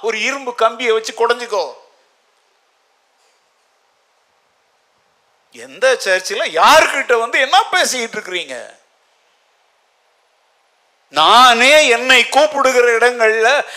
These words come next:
இப்படி பேசுங்க, அப்படி பேசுங்கன்னா, சாரிங்க, கர்த்தர் என்ன சொல்றாரோ அதைத்தான் பேசுவேன்னு தைரியமா சொல்றேன் நானு. நான்லாம் கோழி இறகு மாதிரி அப்படியே ஃபிதர் டச்சுன்னு சொல்றாங்கல்ல, அந்த மாதிரி எந்த விசுவாசிகளுடைய கா-,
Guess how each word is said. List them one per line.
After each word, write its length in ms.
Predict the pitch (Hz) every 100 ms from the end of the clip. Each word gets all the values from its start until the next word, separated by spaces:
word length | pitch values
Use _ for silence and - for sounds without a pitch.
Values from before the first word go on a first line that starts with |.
| -
இப்படி 320 | 202 262 233
பேசுங்க, 420 | - 254 285 254
அப்படி 320 | 247 220 226
பேசுங்கன்னா, 600 | 240 233 254 240 226 262 -
சாரிங்க, 600 | 220 247 262 240 233 269 - -
கர்த்தர் 380 | - 208 208 262
என்ன 220 | 233 240
சொல்றாரோ 640 | 254 240 226 233 208 240 233
அதைத்தான் 440 | 214 247 - 294
பேசுவேன்னு 580 | 269 269 - 262 302 285
தைரியமா 480 | 247 285 285 285 294
சொல்றேன் 460 | 269 247 240 240
நானு. 560 | 220 202 185 143 - - - - - _ _ _ _ _ _ _ _ _ _ _ _ _ _ _
நான்லாம் 380 | 143 190 254 277
கோழி 400 | 214 240 285 262
இறகு 320 | 233 247 240
மாதிரி 280 | 220 240 254
அப்படியே 280 | 226 233 226
ஃபிதர் 300 | 226 226 262 262
டச்சுன்னு 440 | 226 240 233 226
சொல்றாங்கல்ல, 580 | 208 214 208 208 185 - - -
அந்த 220 | 214 226
மாதிரி 280 | 233 269 262
எந்த 280 | 214 254 262
விசுவாசிகளுடைய 840 | 233 226 269 254 233 226 220 196
கா-, 240 | - 208